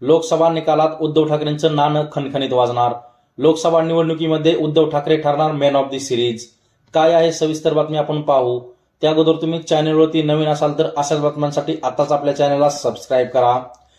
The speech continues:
लोकसभा निवडणुकीत शेवटच्या टप्प्यातील मतदान एक जूनला होणार आहे आणि लगेच चार जूनला मतमोजणी करून निकालही जाहीर केला जाणार आहे. आणि याच पार्श्वभूमीवरती उद्धव ठाकरे गटाचे नेते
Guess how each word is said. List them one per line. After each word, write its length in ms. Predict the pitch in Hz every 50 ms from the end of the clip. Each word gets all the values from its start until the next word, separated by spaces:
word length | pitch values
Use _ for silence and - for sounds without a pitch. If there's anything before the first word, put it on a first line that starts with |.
| _ _ _ _ _ _ _ _ -
लोकसभा 440 | 131 156 175 170 - 190 175 180 180
निवडणुकीत 500 | 180 175 175 170 165 170 165 175 190 190 -
शेवटच्या 440 | - - 170 170 175 165 - 180 170 -
टप्प्यातील 360 | - - 165 165 160 175 165
मतदान 400 | 160 156 156 147 - 147 156 170 - - - _ _ -
एक 200 | 151 156 170 160
जूनला 300 | 147 151 165 160 165 175
होणार 340 | 165 156 143 139 135 131 127
आहे 300 | 131 127 127 131 135 135 - - - _ _ _ -
आणि 200 | 131 160 170 160
लगेच 320 | 175 185 196 185 185 -
चार 160 | - 175 175 175
जूनला 280 | 170 175 180 185 180
मतमोजणी 500 | 180 175 170 156 170 170 170 160 165 175
करून 360 | 165 165 160 147 151 175 208 220 - - _ _ _
निकालही 520 | - 143 165 165 180 175 180 180 185 185 156
जाहीर 280 | 151 170 165 165 160 160
केला 160 | 165 160 160
जाणार 320 | 160 151 151 135 131 131 131
आहे. 500 | 131 131 131 131 131 131 - - _ _ _ _
आणि 200 | 135 147 165 165
याच 220 | 180 202 202 - -
पार्श्वभूमीवरती 1120 | 180 175 180 180 196 185 190 190 190 190 185 185 180 - 156 165 185 214 220 - - _ _ -
उद्धव 260 | 139 160 160 185 185
ठाकरे 240 | 175 180 180 190 185
गटाचे 360 | 170 170 170 175 170 175 180
नेते 440 | 170 170 165 156 - 156 165 -